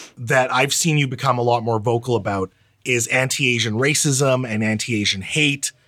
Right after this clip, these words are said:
We know that hate crimes were up ninety-seven percent overall in Vancouver in twenty twenty, and anti-Asian hate crimes were up seven hundred and seventeen percent. About twelve hundred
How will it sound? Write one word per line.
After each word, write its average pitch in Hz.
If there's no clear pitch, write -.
We 143
know 156
that 151
hate 151
crimes 127
were 123
up 117
ninety-seven 131
percent 120
overall 120
in 123
Vancouver 117
in 104
twenty 117
twenty, 135
and 143
anti-Asian 156
hate 120
crimes 113
were 113
up 110
seven 180
hundred 135
and 113
seventeen 107
percent. 107
About 131
twelve 180
hundred 143